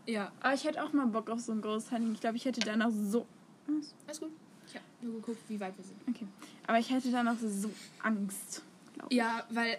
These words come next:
Speaker 1: ich hab so, wie gesagt, und dann sind hier auch manchmal unsere Räume und weil viele Geister auch Angst vor Licht haben, machen die auch das Licht aus und dann sitzen die da so in einem komplett dunklen Raum
Speaker 2: Boah,
Speaker 1: in so einem
Speaker 2: Digga.
Speaker 1: Haunted House und dann denkt man sich auch so, Leute,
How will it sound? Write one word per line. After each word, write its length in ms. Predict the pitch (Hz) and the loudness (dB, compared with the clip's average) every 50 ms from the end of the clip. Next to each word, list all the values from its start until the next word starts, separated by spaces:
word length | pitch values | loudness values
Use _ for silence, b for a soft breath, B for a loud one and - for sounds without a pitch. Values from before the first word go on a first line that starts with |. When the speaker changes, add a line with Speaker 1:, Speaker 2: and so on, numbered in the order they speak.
| - | -4
Speaker 1:
ich 160 | - 247 - 254 | -6 -4 -2 -2
hab 140 | 262 254 | -4 -4
so, 320 | - - 247 233 226 214 - - - - | -2 -2 -2 0 0 -2 -4 -6 -8 -6
wie 60 | 226 | -2
gesagt, 260 | 220 220 220 214 - | 0 0 0 0 0
und 60 | 214 220 | 0 2
dann 100 | 214 208 | 2 2
sind 140 | 233 220 | 0 0
hier 120 | - 208 185 | 0 -2 -2
auch 60 | 202 196 | -2 -2
manchmal 240 | 208 196 196 190 180 | -4 -4 -4 -4 -6
unsere 160 | 185 180 180 180 | -6 -6 -4 0
Räume 280 | 208 220 240 247 233 | 2 4 6 6 4
und 140 | 214 208 196 | 4 2 0
weil 100 | 202 202 | 0 -2
viele 220 | 202 - 208 196 202 | -2 -2 -2 -2 0
Geister 320 | 196 190 196 196 196 - | 0 -2 -4 -4 -6 -8
auch 80 | 196 - | -10 -8
Angst 240 | - 196 196 - - | -8 -8 -8 -8 -10
vor 100 | - 175 | -6 -4
Licht 260 | 190 208 202 - - 240 | -4 -4 -4 -4 -8 -6
haben, 340 | 233 233 226 233 247 254 - | -4 0 2 2 2 2 0
machen 120 | 214 202 - - | -2 -6 -6 -6
die 60 | 190 | -10
auch 140 | 175 185 - | -10 -12 -16
das 140 | - - - | -10 -4 -2
Licht 260 | 226 214 - - - | -2 -2 -2 -4 -6
aus 260 | 202 214 214 - - | -6 -6 -6 -6 -6
und 80 | 190 190 | -6 -4
dann 120 | 185 190 | -2 0
sitzen 280 | 190 196 196 - 196 185 | -2 -2 -2 -2 -2 -2
die 60 | 180 | 0
da 140 | 180 185 185 | 0 -2 -2
so 80 | 190 180 | -2 -2
in 60 | 180 | -2
einem 100 | 180 196 | -2 -2
komplett 340 | - 208 202 202 202 196 202 | -2 -2 0 0 0 2 2
dunklen 280 | 190 190 196 190 185 190 | 2 2 0 -2 -4 -2
Raum 260 | 190 190 214 226 220 | -2 0 2 2 2
Speaker 2:
Boah, 120 | 202 - | 2 2
Speaker 1:
in 60 | 196 190 | 2 2
so 40 | 196 | 2
einem 80 | 196 | 2
Speaker 2:
Digga. 120 | 160 170 214 214 220 | 4 2 0 0 0
Speaker 1:
Haunted 200 | - - - - | 0 0 -2 0
House 240 | 214 220 277 269 | 0 0 0 0
und 80 | 226 220 | 0 -2
dann 140 | 208 208 202 | -2 0 0
denkt 180 | 220 220 214 | -2 -2 0
man 100 | 247 233 | 0 -2
sich 120 | 220 220 247 | 0 0 0
auch 100 | 294 294 | 0 0
so, 100 | - 247 | 0 0
Leute, 480 | 240 294 - 539 - 415 302 277 285 | 0 -2 -2 -4 -2 0 2 0 0